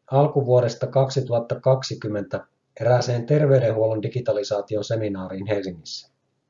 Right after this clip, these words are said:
Seminaarista jäi mieleen se, että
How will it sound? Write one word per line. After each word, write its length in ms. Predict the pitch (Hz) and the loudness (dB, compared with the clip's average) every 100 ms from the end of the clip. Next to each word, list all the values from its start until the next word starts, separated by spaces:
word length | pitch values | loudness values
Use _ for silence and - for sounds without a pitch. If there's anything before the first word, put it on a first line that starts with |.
| _ _ | _ _
Seminaarista 680 | - 156 220 208 165 151 - | -6 -2 2 6 6 4 4
jäi 200 | 147 147 | 6 8
mieleen 360 | 147 147 127 117 | 8 6 6 4
se, 280 | 143 131 - _ _ _ _ _ _ _ _ - | 4 4 2 _ _ _ _ _ _ _ _ -6
että 420 | 120 - 127 131 | -6 2 2 2